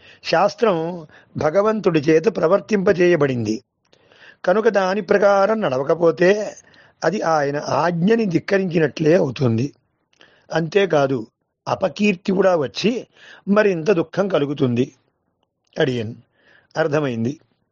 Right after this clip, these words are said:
సుఖ దుఃఖాలు రెండూ వస్తున్నాయి కదా అని సుఖమే వచ్చేటట్లుగా ప్రవర్తించి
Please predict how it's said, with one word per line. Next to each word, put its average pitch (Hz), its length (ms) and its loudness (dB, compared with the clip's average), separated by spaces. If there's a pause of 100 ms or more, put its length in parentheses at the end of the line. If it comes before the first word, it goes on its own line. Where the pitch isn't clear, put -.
(880)
సుఖ 196 200 2
దుఃఖాలు 165 680 -2 (340)
రెండూ 180 360 2
వస్తున్నాయి 175 500 0
కదా 156 280 2
అని 135 380 -8 (420)
సుఖమే 208 460 -2
వచ్చేటట్లుగా 190 760 0
ప్రవర్తించి 143 880 2